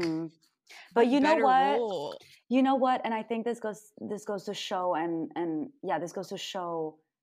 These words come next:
Speaker 1: I mean, obviously, the amount of healing that still needs to be done in general as a community, but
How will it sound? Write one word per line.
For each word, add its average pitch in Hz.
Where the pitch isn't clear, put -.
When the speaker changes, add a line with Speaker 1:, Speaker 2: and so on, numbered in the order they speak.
Speaker 1:
I 196
mean, 202
obviously, 170
the 160
amount 160
of 147
healing 156
that 151
still 160
needs 156
to 151
be 147
done 151
in 147
general 139
as 135
a 160
community, 175
but 185